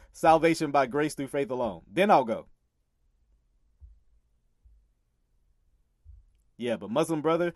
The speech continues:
Now, he did say, let's be fair, guys. Let's clarify, clarify. He did say that Muslims,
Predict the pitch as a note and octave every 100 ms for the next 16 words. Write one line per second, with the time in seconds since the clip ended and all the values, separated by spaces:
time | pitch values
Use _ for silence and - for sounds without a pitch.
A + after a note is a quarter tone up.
0 | - C3 F3 E3+ F#3+ E3 A3+ B3 - A3
1 | E3+ D3 C3 D#3 - F#3+ - E3 C3+ C3
2 | A#2+ A#2+ - _ _ _ - C3+ - D#3+
3 | D3+ B2+ A2+ - - C#3+ B2+ A2 F#2+ F2+
4 | - _ _ _ A2+ A2+ D3+ E3 F3 D#3+
5 | D3 A#2+ A2 A#2+ C3 C3 C3 C3 -